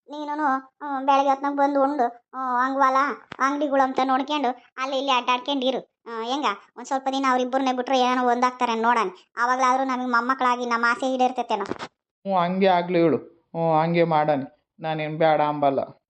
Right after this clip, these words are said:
Speaker 2: ಏನ್ ಆಸೆ ಇಲ್ವೇನೆ? ಹ್ಮ್, ನಮ್ ಸೌಮ್ಯಂಗೆ ಮಕ್ಳಾಗ್ತಾವ ಅಂತನ ಎಷ್ಟ್ ಆಸೆ ಪಟ್ಟಿದ್ದೆ. ಆದ್ರೆ ಏನ್ ಮಾಡಕ್ಕಾಗ್ತೈತಿ?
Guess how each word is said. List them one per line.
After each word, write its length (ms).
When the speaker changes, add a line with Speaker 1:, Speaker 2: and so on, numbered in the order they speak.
Speaker 2:
ಏನ್ 160
ಆಸೆ 320
ಇಲ್ವೇನೆ? 640
ಹ್ಮ್, 440
ನಮ್ 200
ಸೌಮ್ಯಂಗೆ 500
ಮಕ್ಳಾಗ್ತಾವ 640
ಅಂತನ 300
ಎಷ್ಟ್ 280
ಆಸೆ 300
ಪಟ್ಟಿದ್ದೆ. 760
ಆದ್ರೆ 340
ಏನ್ 220
ಮಾಡಕ್ಕಾಗ್ತೈತಿ? 640